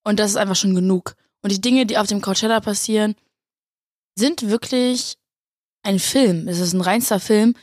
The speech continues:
Ich hab ein paar Freunde, die tatsächlich auf dem Coachella sind. Ich bin ehrlich mit euch, ich würd nie aufs Coachella, außer ich trete da auf, aus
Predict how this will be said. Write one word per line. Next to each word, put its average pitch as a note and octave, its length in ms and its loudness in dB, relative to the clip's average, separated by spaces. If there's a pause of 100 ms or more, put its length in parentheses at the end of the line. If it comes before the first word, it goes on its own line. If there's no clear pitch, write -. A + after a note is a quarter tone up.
(160)
Ich - 120 -8
hab A#3+ 100 -4
ein G#3+ 120 -2
paar G3+ 180 -2
Freunde, A3+ 320 2
die G#3 120 -2 (100)
tatsächlich G3 440 -4
auf G#3+ 140 -2
dem A#3+ 140 -2
Coachella B3 420 0
sind. B3+ 260 0 (360)
Ich - 180 -6
bin B3 100 0
ehrlich A3+ 260 0
mit A3 100 0
euch, G#3 260 2 (540)
ich G#3+ 140 -2
würd A3+ 160 0
nie C4 160 4
aufs C4+ 160 -2
Coachella, G#3+ 380 0
außer A#3 240 -2
ich G3+ 100 -4
trete G#3+ 260 -6
da F#3+ 160 0
auf, G#3+ 240 0
aus G3 280 -4